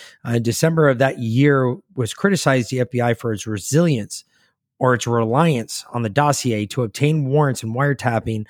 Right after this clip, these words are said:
one-time Trump campaign advisor Carter Page. It revealed that the F B I interviewed Steele's primary Moscow-based source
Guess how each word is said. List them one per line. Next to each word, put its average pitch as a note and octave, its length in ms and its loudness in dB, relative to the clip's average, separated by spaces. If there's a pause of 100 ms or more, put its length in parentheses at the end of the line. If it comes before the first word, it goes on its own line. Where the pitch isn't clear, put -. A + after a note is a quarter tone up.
(340)
one-time D3 640 2
Trump - 340 -2
campaign B2 500 -2
advisor G#2+ 640 -2 (100)
Carter G#2+ 220 -4
Page. B2 480 0 (360)
It B2 40 0
revealed B2+ 340 4
that G#2+ 100 -10
the A#2 100 0
F C3 120 0
B B2 100 -2
I A#2+ 160 0
interviewed A2+ 400 -2
Steele's B2+ 320 0
primary B2 400 0
Moscow-based A#2 800 -2
source D3+ 400 2